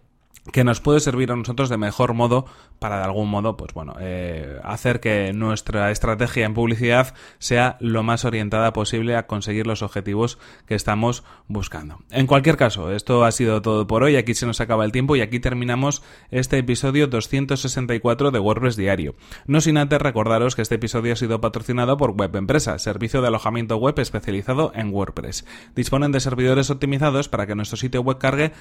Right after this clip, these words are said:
a la mayor velocidad, reglas de seguridad para proteger nuestras instalaciones y soporte especializado en WordPress. Si queréis conocer más sobre su servicio, que además recomendamos desde aquí, tenéis toda la información en webempresa punto com barra Fernan. Así podrán saber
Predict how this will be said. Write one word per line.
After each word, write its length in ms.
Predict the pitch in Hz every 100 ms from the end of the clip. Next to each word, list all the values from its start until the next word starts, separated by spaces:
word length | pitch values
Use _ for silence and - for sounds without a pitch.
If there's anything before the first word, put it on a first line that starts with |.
| - -
a 120 | 117
la 120 | 113
mayor 240 | 113 120 143
velocidad, 520 | 143 107 101 107 - - - - - 117 143
reglas 220 | 147 139
de 80 | 131
seguridad 420 | 127 131 143 147
para 200 | 131 110
proteger 400 | 110 113 123 120
nuestras 320 | 143 143 127
instalaciones 720 | 131 123 113 110 123 135 139 - - -
y 100 | 117
soporte 380 | 120 110 123 147
especializado 720 | 135 123 117 110 127 135 -
en 160 | 110 104
WordPress. 480 | 92 - 65 - - -
Si 180 | - 135
queréis 260 | 135 151 151
conocer 320 | 147 131 131
más 180 | 139 131
sobre 220 | 113 101
su 80 | 104
servicio, 440 | 107 107 131 147
que 60 | 123
además 220 | 107 113
recomendamos 520 | 113 107 101 117 117
desde 180 | 135 123
aquí, 260 | 95 113 127 - -
tenéis 300 | 120 135 139
toda 180 | 147 131
la 80 | 123
información 500 | 127 120 120 143 139
en 140 | 123
webempresa 500 | 135 131 120 127 123
punto 240 | 127 123
com 180 | 120 135
barra 200 | 135 120
Fernan. 400 | 117 139 117 85
Así 220 | 98 -
podrán 260 | 113 113 117
saber 360 | 117 110 123